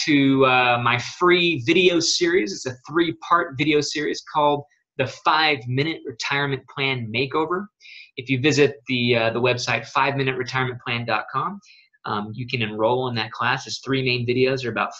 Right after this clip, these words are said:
uh, five to seven minutes apiece. Pretty short, but right to the point. And you also get a bunch of free downloads, um, stuff to go with the video so that you make sure you're filling out everything right.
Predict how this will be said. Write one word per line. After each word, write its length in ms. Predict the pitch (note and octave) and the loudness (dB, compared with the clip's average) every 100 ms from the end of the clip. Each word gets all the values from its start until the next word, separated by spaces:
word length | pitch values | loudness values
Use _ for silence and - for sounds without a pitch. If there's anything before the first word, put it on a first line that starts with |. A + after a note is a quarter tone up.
| - - G4+ | -20 -10 -4
uh, 220 | F#4 - - | -2 -2 -2
five 240 | A2+ A2+ A#2 | 0 -2 -2
to 60 | |
seven 340 | - B2+ A#2 A2+ | -4 -4 -4 -6
minutes 260 | A2+ - | -10 -12
apiece. 460 | - F3 A3 - - - | -8 -6 -6 -8 -12 -4
Pretty 180 | D#4 | 0
short, 420 | - F#3 F#3 - _ _ - | 2 4 2 0 _ _ -2
but 120 | A2+ | 2
right 200 | D3+ D#3+ | 2 0
to 80 | - | -8
the 80 | |
point. 300 | - D#3+ G3+ - _ _ - - B2+ | -4 -2 -2 -4 _ _ -20 -10 -4
And 80 | |
you 140 | B2 C3+ | 2 2
also 220 | D3+ D#3 | 2 2
get 100 | D3 | 0
a 60 | C3+ | 2
bunch 200 | C3+ B2 | 0 -4
of 80 | |
free 240 | - C3+ A#2 | -6 -4 -4
downloads, 840 | A2+ A#2 B2 B2+ B2+ B2+ - - _ _ - | -2 0 0 -2 -2 -2 -4 -12 _ _ -8
um, 200 | A2 G#2 | -4 -4
stuff 300 | G2+ - C#3 - | -2 -2 -2 -4
to 100 | B2 | -4
go 180 | A2+ | -2
with 240 | G#2+ A#2 A#2+ | 0 -2 -4
the 80 | A2 | -6
video 400 | A#2 A2+ F#2+ G2+ | -2 0 -2 -4
so 140 | A2+ | -8
that 180 | G#2 A2+ | -8 -8
you 60 | |
make 120 | G#2+ G2+ | -8 -6
sure 160 | A#2 | -6
you're 80 | G#2 | -8
filling 260 | - A2 G#2 | -10 -8 -6
out 140 | G#2 | -6
everything 300 | G2 G2+ F#2 | -8 -12 -14
right. 180 | G#3 B2+ | -12 -12